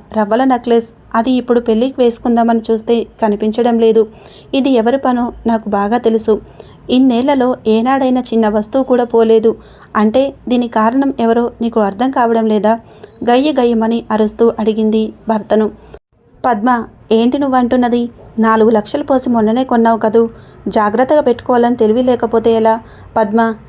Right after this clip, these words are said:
ఇప్పుడు ఎవరినని ఏం లాభం? మళ్ళీ ఒకసారి బాగా గుర్తు తెచ్చుకొని వెతుకు, ఎక్కడ పెట్టావు?"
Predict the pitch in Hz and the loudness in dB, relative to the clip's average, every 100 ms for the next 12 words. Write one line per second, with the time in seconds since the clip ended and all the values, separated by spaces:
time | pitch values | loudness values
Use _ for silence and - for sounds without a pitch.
0 | - - 254 262 233 208 262 277 240 247 | -8 -4 -2 0 2 0 0 0 0 -2
1 | - 214 220 233 226 226 220 - - - | -2 0 2 2 0 0 -4 -8 -14 -2
2 | 214 214 269 254 - 233 233 220 208 233 | 0 2 2 0 -2 0 0 2 0 0
3 | 220 214 254 240 220 - 220 233 220 226 | 0 0 0 0 -2 -2 -2 0 -2 0
4 | 220 - 214 208 233 233 214 220 208 | -2 0 -4 -2 0 0 0 0 0